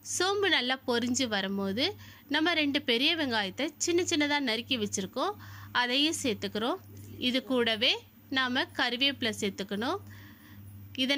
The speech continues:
நல்லா நம்ம வதக்கி விட்டுக்கலாம். இது கூட நம்ம ரெண்டு பச்சை மிளகாவை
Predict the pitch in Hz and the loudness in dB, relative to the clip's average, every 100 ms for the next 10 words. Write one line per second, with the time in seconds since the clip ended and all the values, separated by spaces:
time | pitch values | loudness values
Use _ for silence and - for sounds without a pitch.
0 | 254 226 254 392 330 269 214 214 220 - | 2 2 2 2 2 2 2 0 0 0
1 | 247 214 208 202 220 381 - - - - | 0 0 -2 0 0 0 -4 -16 -16 -8
2 | - 294 359 320 277 220 240 - 254 240 | 0 2 2 2 2 4 2 0 0 0
3 | 233 247 226 247 254 262 220 208 311 330 | 0 0 0 2 2 2 0 0 2 4
4 | 269 226 196 | 4 2 2